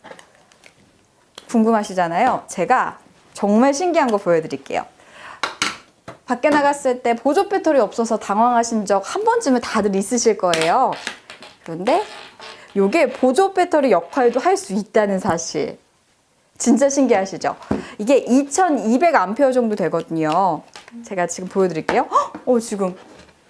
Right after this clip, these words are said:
삑 하면서 지금 떴는데, 보시면은,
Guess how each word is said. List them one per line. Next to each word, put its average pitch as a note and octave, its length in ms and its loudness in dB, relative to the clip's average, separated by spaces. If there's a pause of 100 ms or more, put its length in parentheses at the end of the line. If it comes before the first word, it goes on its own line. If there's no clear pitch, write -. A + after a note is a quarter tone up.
(200)
삑 E4+ 220 -4
하면서 C#4+ 320 4
지금 G3+ 220 -6
떴는데, D4+ 680 2 (2250)
보시면은, G#3 680 0